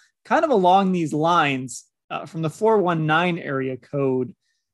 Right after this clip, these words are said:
uh, again, acknowledging this person says, "Hey, Mary Kay, injuries are a part of the game."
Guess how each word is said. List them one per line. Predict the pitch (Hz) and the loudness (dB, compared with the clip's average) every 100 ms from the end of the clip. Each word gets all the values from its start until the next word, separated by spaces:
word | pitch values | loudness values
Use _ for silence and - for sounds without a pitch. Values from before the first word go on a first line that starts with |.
| _ _ _ - | _ _ _ -6
uh, | 175 - - | -4 -4 -6
again, | 196 160 180 160 | -4 0 2 0
acknowledging | 147 156 156 156 151 147 | 0 2 2 2 0 -4
this | 143 | -4
person | - 160 143 | -4 -4 -4
says, | 143 139 | -6 -4
"Hey, | 165 | -4
Mary | 160 151 147 | -2 0 0
Kay, | 156 | -2
injuries | 156 151 151 143 | -2 -2 -4 -4
are | 139 | -6
a | - | -6
part | 151 | -6
of | 139 | -6
the | 131 | -6
game." | 190 208 175 151 | -2 0 0 -4